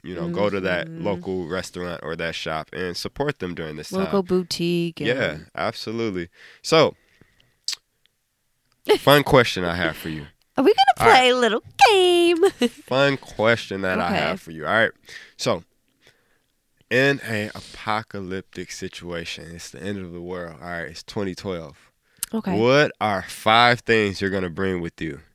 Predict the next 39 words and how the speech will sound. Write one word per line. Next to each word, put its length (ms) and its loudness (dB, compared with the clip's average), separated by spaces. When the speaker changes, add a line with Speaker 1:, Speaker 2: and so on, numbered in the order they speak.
Speaker 2:
Including 680 0
our 160 -2
family? 720 -4
So 180 2
just, 120 2
Speaker 1:
No, 160 6
Speaker 2:
like, 80 2
Speaker 1:
the 120 2
family 340 6
Speaker 2:
essentials? 80 6
Speaker 1:
don't 140 6
include, 360 0
just 260 -4
es-, 160 0
Speaker 2:
Okay. 180 2
Speaker 1:
essential 600 -2
items. 480 -4
What 160 -2
are 40 0
you 120 -4
gonna 220 -2
bring 280 -4
with 220 -12
you? 80 -14
Speaker 2:
Um, 520 0
I 160 0
will 180 -2
bring 800 -4
my 160 -2
laptop, 540 -6
of 120 -18
course. 520 -8
Um, 420 0
oh 200 -4
my 120 -10
God, 300 -12
this 120 -14
is 140 -10
hard. 300 -4